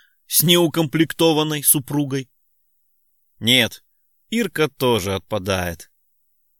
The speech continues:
Вот Наташке бы позвонить и, или не позвонить. Она ж вроде как замуж собиралась, или это не Наташка была? Блин,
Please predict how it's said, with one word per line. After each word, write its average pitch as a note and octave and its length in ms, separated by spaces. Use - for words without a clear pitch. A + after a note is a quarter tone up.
Вот D#3 340
Наташке F#3 720
бы A#2+ 160
позвонить G2+ 960
и, G2 640
или F#3 360
не G#2+ 400
позвонить. G2 1000
Она D#3 500
ж - 880
вроде D3+ 560
как D#3 260
замуж C#3+ 640
собиралась, G#2 760
или A#2+ 560
это A#2 220
не B2+ 100
Наташка B2 500
была? F2+ 380
Блин, G#2+ 360